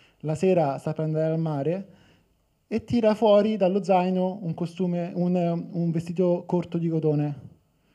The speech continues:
che anche lei ha portato a Genova. Quindi anche, anche Bibba in qualche modo era, non ha messo un po' un costume, ma un vestito corto e molto estivo. Quindi anche, anche Bibba è vicina a Giuliani.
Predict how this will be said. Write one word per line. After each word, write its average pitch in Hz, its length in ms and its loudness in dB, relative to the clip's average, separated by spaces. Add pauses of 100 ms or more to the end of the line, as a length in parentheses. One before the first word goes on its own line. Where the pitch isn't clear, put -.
(360)
che 160 100 -6
anche 160 240 -2
lei 226 160 2
ha 160 60 2
portato 151 300 -6
a 147 60 -4
Genova. 131 560 -4 (560)
Quindi 165 220 0
anche, 170 360 0
anche 170 320 -6
Bibba 165 500 0
in - 60 -8
qualche 147 260 -2
modo 151 600 2
era, 156 400 -2 (220)
non - 340 -10
ha 165 60 -6
messo 170 180 -8
un 165 60 -6
po' 165 160 -6
un 165 80 -2
costume, 196 340 -4
ma 147 100 -4
un 139 100 -6
vestito 151 300 -10
corto 165 440 -8 (400)
e 151 160 -14
molto 147 280 -10
estivo. 135 640 -8 (420)
Quindi 175 160 -4
anche, 185 320 -2
anche 180 260 -4
Bibba 175 680 -2 (580)
è 160 140 -2
vicina 160 320 -4
a 151 40 -6
Giuliani. 139 640 -6